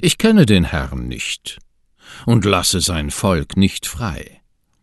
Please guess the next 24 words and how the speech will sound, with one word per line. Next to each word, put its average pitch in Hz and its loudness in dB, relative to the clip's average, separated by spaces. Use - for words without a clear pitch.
Daraufhin 101 2
trat 95 -2
der 87 0
Herr 98 -2
mit 90 0
Zeichen 110 -2
und 90 -2
Wundern 95 2
für 87 -4
sein 76 -4
Volk 87 -6
ein 80 -6
und 98 0
verhängte 104 0
schreckliche 101 -2
Gerichte 98 -4
über 71 -8
Pharao. 65 -10
Schließlich 98 -2
wurde 92 0
dem 90 0
vollstreckenden 87 -2
Engel 98 2
befohlen, 104 0